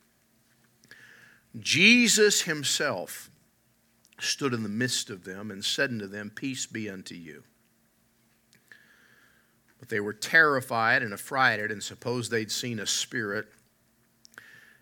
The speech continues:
And he said unto them, 'Why are ye troubled, and why do your thoughts arise in your hearts? Behold my hands and my feet, that it is I myself. Handle me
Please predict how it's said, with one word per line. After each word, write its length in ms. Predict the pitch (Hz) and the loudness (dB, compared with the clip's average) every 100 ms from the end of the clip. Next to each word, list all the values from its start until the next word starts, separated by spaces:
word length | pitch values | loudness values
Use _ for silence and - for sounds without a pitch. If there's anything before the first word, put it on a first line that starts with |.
| - | -20
And 80 | - | -6
he 140 | 117 120 | -2 2
said 260 | - 143 | 4 4
unto 220 | 131 120 | 4 2
them, 300 | 117 127 117 | 2 0 0
'Why 160 | 127 131 | 4 6
are 80 | 123 | 4
ye 160 | 113 | 2
troubled, 500 | 110 - 135 110 120 | -4 -2 -2 -2 -4
and 140 | 117 110 | -4 -2
why 200 | 117 120 | 0 0
do 80 | 113 | -2
your 160 | 107 | -6
thoughts 360 | - 120 110 117 | -2 -2 -2 -6
arise 420 | 110 110 110 107 | -2 0 0 -2
in 80 | 110 | -8
your 140 | 104 | -8
hearts? 360 | - 123 117 - | -2 0 0 -4
Behold 380 | 117 107 117 110 | -8 -4 -4 -2
my 200 | 104 104 | -2 -2
hands 420 | 120 123 131 113 | 0 0 0 -6
and 80 | 101 | -6
my 160 | 98 | -8
feet, 400 | - 127 127 127 | -8 -4 -4 -4
that 120 | 113 | -4
it 120 | 98 98 | -4 -4
is 160 | 95 | -4
I 180 | 101 127 | -2 -2
myself. 600 | 135 143 - 92 85 - _ _ _ _ _ _ _ _ _ _ _ | -4 -8 -8 -12 -14 -20 _ _ _ _ _ _ _ _ _ _ _
Handle 680 | - - 202 233 214 156 127 | -2 8 10 8 6 2 2
me 460 | 110 87 64 - | 0 -6 -12 -20